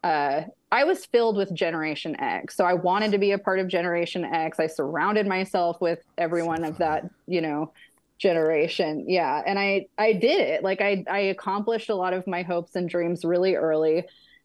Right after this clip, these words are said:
Speaker 1: and had a very disappointing demise very early, <laughs> too.
Speaker 2: Before, before we hop into the demise, 'cause I, I, I sense that as the, the big next step.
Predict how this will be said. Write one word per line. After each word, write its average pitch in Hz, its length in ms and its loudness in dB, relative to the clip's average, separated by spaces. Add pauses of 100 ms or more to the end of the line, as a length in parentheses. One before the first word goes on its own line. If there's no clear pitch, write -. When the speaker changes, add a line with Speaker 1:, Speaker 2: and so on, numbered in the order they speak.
(180)
Speaker 1:
and 175 240 0
had 165 240 0
a 170 100 2
very 165 380 2
disappointing 156 1200 -2 (300)
demise 151 840 -2
very 139 340 2
early, 139 600 2
<laughs> - 60 -16
too. - 140 4
Speaker 2:
Before, 156 500 4
before 147 360 6
we 165 100 6
hop 139 240 4
into 135 120 4
the 123 120 4
demise, 113 480 4
'cause 98 420 -2
I, 95 220 -2 (320)
I, 101 100 -4 (260)
I 269 160 4
sense 143 440 4
that 117 220 6
as 98 160 4
the, 107 380 4
the 107 80 -2
big 107 280 4
next - 460 2
step. - 360 2